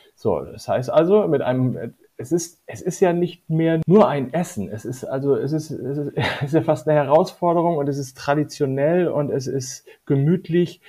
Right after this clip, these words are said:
und da, da sollte man niemanden verwehren, das zu trinken, was er gerne möchte.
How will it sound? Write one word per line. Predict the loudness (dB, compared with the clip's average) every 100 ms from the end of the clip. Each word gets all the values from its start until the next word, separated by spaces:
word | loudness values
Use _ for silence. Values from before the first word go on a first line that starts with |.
| -20 -16
und | -4 0
da, | 2
da | 0 -4 -2 0
sollte | 4 4 4
man | 2 0 0
niemanden | 0 0 0 0 -4 -6 -16 _
verwehren, | _ 0 2 4 6 4 2 -4 -8 _ _ _
das | -2 -2
zu | -8 -10
trinken, | -2 -2 0 -4
was | -2
er | -2
gerne | 0 0 0
möchte. | 0 0 -4 -8 -6